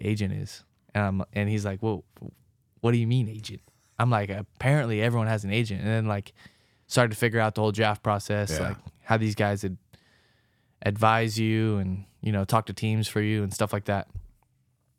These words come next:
Speaker 1: But, uh,
Speaker 2: That's
Speaker 1: yeah, I didn't have one till a month after
Speaker 2: That's
Speaker 1: a month
Speaker 2: crazy to
Speaker 1: before the
Speaker 2: think
Speaker 1: draft.
Speaker 2: of because,
Speaker 1: Yeah.
Speaker 2: you know, most of those agents are normally, like, uh, you know, blood in the, shark with blood in the water.
Speaker 1: Yeah.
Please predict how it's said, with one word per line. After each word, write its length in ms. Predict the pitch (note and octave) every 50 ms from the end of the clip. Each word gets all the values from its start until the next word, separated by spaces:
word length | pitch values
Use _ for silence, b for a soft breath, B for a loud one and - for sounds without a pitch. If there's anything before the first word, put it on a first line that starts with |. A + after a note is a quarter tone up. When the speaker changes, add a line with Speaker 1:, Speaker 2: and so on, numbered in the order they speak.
| _ _ _ _ _ _ _ B B B B B B B B B B _
Speaker 1:
But, 220 | - A#2 A2 G#2
uh, 260 | G2+ G2 F#2 F2+ F2+ G2+ - _ _ _ _ _ _ _ _ _ _ _ _ _ _ _ _ _
Speaker 2:
That's 120 | - B2 C3
Speaker 1:
yeah, 120 | A#2+ G2 - - -
I 100 | - A#2+
didn't 160 | C#3 C3 A#2
have 140 | A#2 A#2+ B2
one 100 | A#2 G#2+
till 140 | - G#2 G2
a 40 |
month 240 | G2 G2+ G2+ G2+ -
after 240 | G2 F#2+ - - F#2+
Speaker 2:
That's 200 | C#3 D3 F#3+ C#3+
Speaker 1:
a 20 |
month 20 | -
Speaker 2:
crazy 340 | - D3+ C#3 A#2+ E3 F3 F#3+
to 60 | B2
Speaker 1:
before 180 | A#2+ B2+ A#2+ A#2
the 60 | A#2
Speaker 2:
think 100 | A2 G2+
Speaker 1:
draft. 260 | A2 G#2+ - G2 -
Speaker 2:
of 40 | -
because, 360 | - G#2+ A2+ B2+ B2 A2 A2+ B2+
Speaker 1:
Yeah. 100 | C3 C#3+
Speaker 2:
you 60 | D#3
know, 220 | D3 G#2 F2 F2+ F#2
most 200 | G#2 A#2 C3+ B2+
of 40 | B2
those 200 | C3 B2+ A#2+ A2+
agents 380 | A#2+ D3 E3 C#3 C3+ A2 - F#2+
are 100 | F2+ F2+
normally, 580 | F2+ G2 G#2+ B2 C3+ B2 G2+ F2 E2 D#2+ C#2 - - - _ _ _
like, 180 | D#2+ D2+ - - - D#2+ - C#2+
uh, 180 | - - - - - b b b b b b b b b b b
you 100 | - F2
know, 160 | C#2+ A#1 A#1 C2
blood 360 | D#2+ G#2 G2+ G2+ G#2 G#2+ G#2
in 120 | G2+ F#2+
the, 200 | F2 E2 D#2+ D2
shark 340 | D2+ - - G#2 G2 F#2+ -
with 160 | F#2+ D2+ -
blood 240 | - G2+ G2+ G#2 G2
in 60 | F#2
the 60 | F#2
water. 460 | E2+ E2+ F2 F#2 G2+ G#2 - C2 - -
Speaker 1:
Yeah. 280 | A#2 B2 A#2+ G#2+ G2+